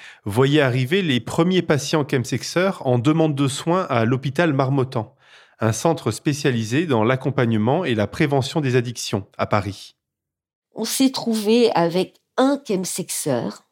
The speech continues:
Speaker 2: puis deux. C'était un jeune homme, euh, qui devait avoir une, vingt-cinq ans à peu près, dans une panique, dans un... Et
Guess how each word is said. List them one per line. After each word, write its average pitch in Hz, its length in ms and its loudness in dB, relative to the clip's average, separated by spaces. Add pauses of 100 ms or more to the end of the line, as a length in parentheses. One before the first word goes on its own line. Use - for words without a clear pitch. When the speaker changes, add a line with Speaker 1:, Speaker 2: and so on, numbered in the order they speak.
(560)
Speaker 2:
puis 196 200 -8
deux. 165 440 2 (1000)
C'était 214 500 -2
un 220 160 4
jeune 202 280 2
homme, 226 480 2
euh, 165 180 2
qui 170 220 -10
devait 175 180 -4
avoir 185 420 0
une, 180 280 -2
vingt-cinq 196 680 -2
ans 233 180 2
à 254 60 0
peu 202 120 -4
près, 220 480 -2
dans 170 140 -4
une 175 260 -4
panique, 214 480 0
dans 185 280 -2
un... 185 120 0 (680)
Et 175 600 6